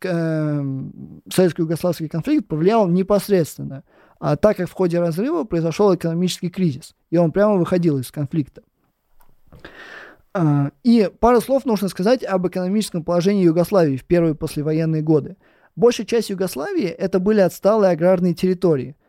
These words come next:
Промышленность была в большей степени сосредоточена в трех республиках: Словении, Хорватии и отчасти в Сербии. А Босния и Герцеговина, Черногория, Македония, Косово были очень отсталыми.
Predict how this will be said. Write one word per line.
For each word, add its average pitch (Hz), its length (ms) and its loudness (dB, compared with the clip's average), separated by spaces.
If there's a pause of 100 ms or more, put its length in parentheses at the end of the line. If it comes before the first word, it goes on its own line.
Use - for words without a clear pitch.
(160)
Промышленность 226 520 2
была 196 240 2
в 170 40 -6
большей 220 300 2
степени 214 360 -4
сосредоточена 180 680 -4
в - 60 -8
трех 202 300 0
республиках: 147 520 -8
Словении, 220 460 0
Хорватии 196 520 0
и 160 180 -8
отчасти 180 420 0
в 165 60 -10
Сербии. 143 480 -2 (480)
А 147 100 -8
Босния 214 360 0
и - 20 0
Герцеговина, 185 800 2
Черногория, 180 720 2
Македония, 180 840 0
Косово 202 540 0
были 190 340 2
очень 185 400 -2
отсталыми. 143 580 -4